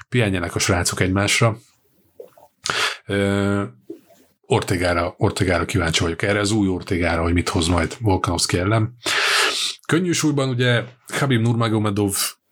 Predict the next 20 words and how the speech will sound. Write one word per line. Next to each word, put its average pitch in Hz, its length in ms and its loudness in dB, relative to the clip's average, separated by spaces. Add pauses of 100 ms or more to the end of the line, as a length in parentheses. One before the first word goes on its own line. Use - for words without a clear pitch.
(180)
öm, 95 640 0 (880)
nem, 117 340 0
nem 117 160 2
mondtam 104 420 2
az 95 120 0
év 101 160 2
bunyósai 95 500 0
között, 90 360 -2
de, 87 380 -2 (920)
ö, 85 360 0
mivel 95 340 -2
évente 104 320 0
csak - 180 -2
egyszer 95 280 0
bunyózik, 90 460 0
és 98 140 2
ezzel 92 540 -2 (180)
sajnos 120 440 0
én 98 100 0
nem 95 340 -2